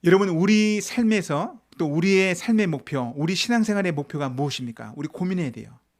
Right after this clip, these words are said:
여기 있는 한 분 한 분이 내 신앙생활의 목표가 무엇인지, 고린점이 무엇인지 고민해 보셨어요? 고민하셔야 돼요. 정말 중요한 거거든요. 이 고린점을 모르면, 아, 마음대로 나갈 수 있는 거예요.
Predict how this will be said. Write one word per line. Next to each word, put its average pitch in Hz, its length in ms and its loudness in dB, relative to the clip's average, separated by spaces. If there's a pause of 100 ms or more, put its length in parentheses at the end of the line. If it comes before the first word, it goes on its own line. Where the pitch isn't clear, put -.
(1200)
여기 156 140 -2
있는 180 160 -2
한 202 180 -6
분 196 120 -2
한 180 120 -4
분이 165 360 -8 (520)
내 160 180 2
신앙생활의 170 680 -4
목표가 139 380 -6
무엇인지, 117 500 -10
고린점이 170 560 -2
무엇인지 123 640 -8 (420)
고민해 156 300 -4
보셨어요? 143 460 -12 (1200)
고민하셔야 185 560 -4
돼요. 113 280 -10 (880)
정말 196 340 -4
중요한 175 320 -4
거거든요. 113 440 -12 (340)
이 196 80 -2
고린점을 208 540 2
모르면, 156 520 -6 (560)
아, 135 360 -14 (440)
마음대로 202 480 0
나갈 139 220 -4
수 - 100 -14
있는 120 160 -10
거예요. 110 200 -20